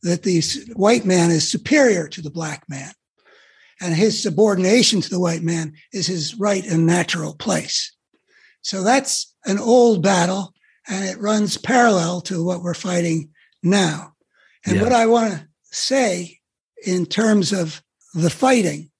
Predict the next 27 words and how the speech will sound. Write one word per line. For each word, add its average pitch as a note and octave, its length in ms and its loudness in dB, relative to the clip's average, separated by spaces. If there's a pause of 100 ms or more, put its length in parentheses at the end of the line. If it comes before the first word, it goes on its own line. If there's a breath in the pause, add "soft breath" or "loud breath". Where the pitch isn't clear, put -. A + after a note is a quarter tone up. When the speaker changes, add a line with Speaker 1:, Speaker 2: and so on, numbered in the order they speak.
(420)
Speaker 1:
is G3+ 720 2 (100)
that G3+ 640 -2 (560)
we C4+ 260 4
in B3 160 4
liberal G#3+ 360 2
America F3+ 640 -6
can F#3+ 180 -10
go G3+ 220 2
to G3+ 60 2
the F3 120 0
movie E3 340 2
theater C#3+ 440 -10 (380)
and F3 180 -2
see C#4 260 2
a A3 60 2
battle G#3 340 2
between F3+ 380 0
good F#3+ 180 2
and F3 140 2
evil D#3+ 420 -2 (960)
and F#3 220 -6
vicariously A3 960 2
put B3+ 220 -6
ourselves F#3 760 -8 (300 soft breath)
into A3+ 300 -2
that F3+ 280 -6
place D3+ 580 -8